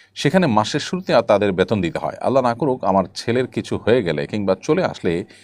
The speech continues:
এই বেতন তাদের জন্য জায়েজ হবে কিনা? মাসের শুরুতে কি বেতন নিয়ে নেওয়া ঠিক? আহ, মাসের শুরুতে বেতন, অগ্রিম বেতন নেওয়া যেতে পারে।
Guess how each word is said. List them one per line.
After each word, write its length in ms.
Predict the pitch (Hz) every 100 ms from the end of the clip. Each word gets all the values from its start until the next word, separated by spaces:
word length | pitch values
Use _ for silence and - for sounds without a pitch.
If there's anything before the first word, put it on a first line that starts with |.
| _ _
এই 180 | 117 113
বেতন 440 | 85 85 - 127 131
তাদের 280 | 90 80
জন্য 220 | 76 76 78
জায়েজ 320 | 76 73 -
হবে 140 | 101 80
কিনা? 180 | 67 - _ - -
মাসের 220 | 113 113 170
শুরুতে 320 | - 147 139
কি 100 | 120
বেতন 300 | 92 90 90
নিয়ে 420 | 85 80 85 113 -
নেওয়া 280 | 82 76
ঠিক? 320 | - - 156 - _ _ - - - - _
আহ, 220 | 98 87
মাসের 300 | 90 123 190
শুরুতে 360 | 190 170 156 156
বেতন, 400 | 120 117 113 117
অগ্রিম 320 | 120 107 98
বেতন 280 | 95 101 95
নেওয়া 180 | 107 123
যেতে 180 | 101
পারে। 260 | 85 82